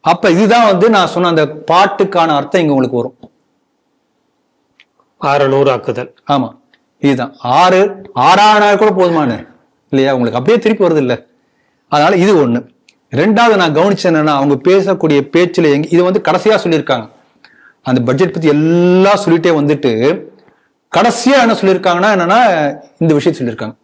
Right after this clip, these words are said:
Speaker 1: இந்த வருமான வரி ஸ்லாப் பத்தி சிக்ஸர் அடிக்கிற மாதிரி சொல்லி எல்லாம் பல பேர் எழுதியிருக்காங்க.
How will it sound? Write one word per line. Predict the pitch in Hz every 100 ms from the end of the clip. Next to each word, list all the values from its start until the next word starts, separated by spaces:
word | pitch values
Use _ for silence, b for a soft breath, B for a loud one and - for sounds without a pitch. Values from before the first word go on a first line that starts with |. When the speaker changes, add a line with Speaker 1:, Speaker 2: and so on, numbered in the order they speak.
| _ _ -
Speaker 1:
இந்த | 131 127 123
வருமான | 127 143 147 135
வரி | 117
ஸ்லாப் | - 123 117
பத்தி | 110 101 113 _ _ _ _ _ _
சிக்ஸர் | - 220 - 196
அடிக்கிற | 165 147 139
மாதிரி | 147 185 151
சொல்லி | 165 196
எல்லாம் | 156 135
பல | 131
பேர் | 147
எழுதியிருக்காங்க. | 135 139 127 117 123